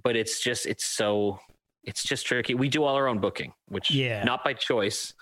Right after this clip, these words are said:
Speaker 2: Yeah. <laughs> You do more than just a band. You are also the proud owner, co-owner of a podcast,
Speaker 1: <laughs>
Speaker 2: Long
Speaker 1: Yes.
Speaker 2: May You Young.
Speaker 1: Yes.
Speaker 2: And I discovered you guys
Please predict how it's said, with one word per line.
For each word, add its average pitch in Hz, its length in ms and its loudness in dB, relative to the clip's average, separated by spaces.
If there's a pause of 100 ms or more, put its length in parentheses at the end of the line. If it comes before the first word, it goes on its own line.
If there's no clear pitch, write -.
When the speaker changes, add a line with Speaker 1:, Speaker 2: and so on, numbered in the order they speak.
Speaker 2:
Yeah. 139 240 2 (320)
<laughs> 139 300 4 (240)
You 151 220 4
do 269 400 4 (360)
more 165 300 4
than 151 200 4
just 139 560 0 (300)
a 120 60 2
band. 120 420 0 (560)
You 247 420 4
are 160 220 4
also 156 380 2
the 135 80 0
proud 160 340 4
owner, 135 580 4 (120)
co-owner 151 420 4
of 131 60 4
a 131 60 2
podcast, 123 720 0 (500)
Speaker 1:
<laughs> - 560 -12
Speaker 2:
Long 139 360 2
Speaker 1:
Yes. 151 80 4
Speaker 2:
May 151 160 4
You 135 300 4
Young. 117 640 2 (560)
Speaker 1:
Yes. 85 680 -4
Speaker 2:
And 131 300 0
I 156 140 -2
discovered 220 600 -2
you 139 140 2
guys 117 760 -2